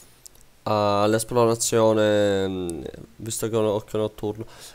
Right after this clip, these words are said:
Quando vedete macchie di sangue, attenzione, è una trappola, perché questa mi sa che è la parte principale della tomba. Bastone a rottura.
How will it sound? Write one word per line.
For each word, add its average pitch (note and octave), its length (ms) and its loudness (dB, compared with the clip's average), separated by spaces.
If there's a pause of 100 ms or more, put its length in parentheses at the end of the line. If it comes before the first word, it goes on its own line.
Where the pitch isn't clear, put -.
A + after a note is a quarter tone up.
(160)
Quando D#3+ 200 2
vedete E3 320 2
macchie E3 260 0
di E3+ 120 0
sangue, C#3+ 360 -2
attenzione, B2+ 420 -6
è - 20 -2
una D3+ 140 -2
trappola, B2 500 -8 (480)
perché - 200 -12
questa C#3 260 -8
mi A#2 80 -4
sa B2 160 -10
che A#2 300 0
è G#2 60 -8 (1200)
la A2+ 140 -8
parte A#2+ 640 -4
principale B2 760 -6 (840)
della A2+ 300 -4
tomba. A2 400 -2 (3750)
Bastone B2 400 -2
a C#3+ 40 4
rottura. C#3+ 640 -2